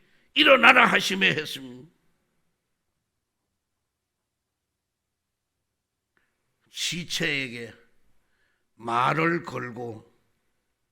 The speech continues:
대화를 시도하는 사람은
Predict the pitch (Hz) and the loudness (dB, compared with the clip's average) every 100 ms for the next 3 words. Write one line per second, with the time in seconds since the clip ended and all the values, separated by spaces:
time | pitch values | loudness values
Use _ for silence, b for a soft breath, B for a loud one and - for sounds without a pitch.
0 | _ _ _ _ _ _ _ _ _ _ | _ _ _ _ _ _ _ _ _ _
1 | _ _ - 151 170 170 165 160 - 160 | _ _ 2 4 4 2 0 -2 -6 -8
2 | 151 151 143 143 127 - 143 131 120 143 | -8 -8 -6 -8 -10 -10 -10 -10 -12 -16